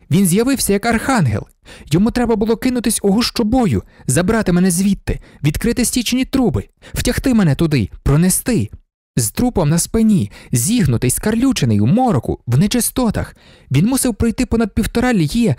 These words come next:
жахливими підземними галереями, понад півтора льє добродію,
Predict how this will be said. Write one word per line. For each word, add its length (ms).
жахливими 640
підземними 580
галереями, 640
понад 300
півтора 440
льє 300
добродію, 640